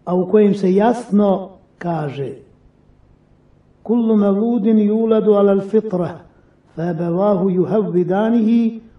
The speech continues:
wa yunassiranihi wa yumajjisanihi."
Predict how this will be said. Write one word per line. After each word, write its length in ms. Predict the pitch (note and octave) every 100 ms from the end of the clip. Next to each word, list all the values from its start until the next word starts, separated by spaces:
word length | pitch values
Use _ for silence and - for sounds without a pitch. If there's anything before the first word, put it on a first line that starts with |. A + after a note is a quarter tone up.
| _
wa 100 | D#3
yunassiranihi 1300 | F3+ F3 G3+ G3+ - F3+ F#3+ A3 A3+ G#3+ A#3 A3+ - - _
wa 100 | E3
yumajjisanihi." 1200 | F#3+ F#3 G3+ D#3+ D#3+ E3 E3+ F3 F3+ D#3 C#3 A#2+